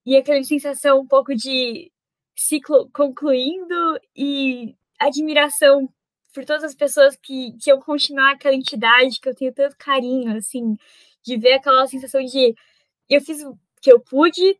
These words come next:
provavelmente não foi o melhor que deu, mas tem gente muito boa e competente pra continuar o, o trabalho, assim, sabe? Essa sensação de a social vai continuar, assim, muito gostosa. <laughs>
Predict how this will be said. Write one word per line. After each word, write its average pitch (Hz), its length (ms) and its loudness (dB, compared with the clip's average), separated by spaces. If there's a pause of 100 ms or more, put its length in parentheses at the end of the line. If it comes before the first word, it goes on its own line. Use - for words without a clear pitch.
(140)
provavelmente 262 560 2
não 226 420 -2 (800)
foi 277 160 10
o 277 60 4
melhor 254 320 6
que 311 160 -2
deu, 285 420 8
mas 311 480 -4 (340)
tem 285 240 -8
gente 277 360 -8
muito 277 280 -14
boa 240 340 6
e 233 180 -2
competente 233 680 -8
pra 233 140 -16
continuar 220 580 -10
o, 247 180 -16 (1000)
o 254 80 0
trabalho, 208 720 0
assim, 214 320 -4
sabe? 220 200 2
Essa 220 140 -8
sensação 233 380 -8
de 220 340 -4 (1080)
a 247 100 -4
social 247 360 2
vai 240 120 2
continuar, 233 760 2
assim, 214 240 -8
muito 226 580 -8
gostosa. 214 840 0 (120)
<laughs> 311 280 -2